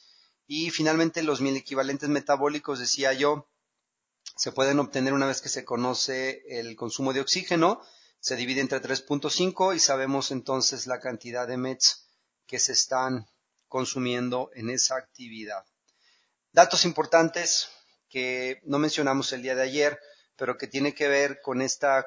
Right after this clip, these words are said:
cualificación de la intensidad del ejercicio, es decir, la anterior presentación tenía que ver con la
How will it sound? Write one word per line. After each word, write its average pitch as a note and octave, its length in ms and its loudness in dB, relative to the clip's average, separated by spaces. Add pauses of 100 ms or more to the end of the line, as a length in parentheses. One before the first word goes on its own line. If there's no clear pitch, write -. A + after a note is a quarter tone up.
cualificación C3+ 920 0
de B2+ 80 -4
la B2 80 -6
intensidad A#2+ 460 -6
del A#2+ 120 -8
ejercicio, A#2+ 800 -6
es A#2+ 80 -10
decir, B2 380 -4
la B2 120 -2
anterior B2 720 -4 (840)
presentación C3 800 -2
tenía A#2+ 320 -4
que A#2+ 160 -10
ver B2 260 -6
con B2 200 -4
la A#2+ 220 -2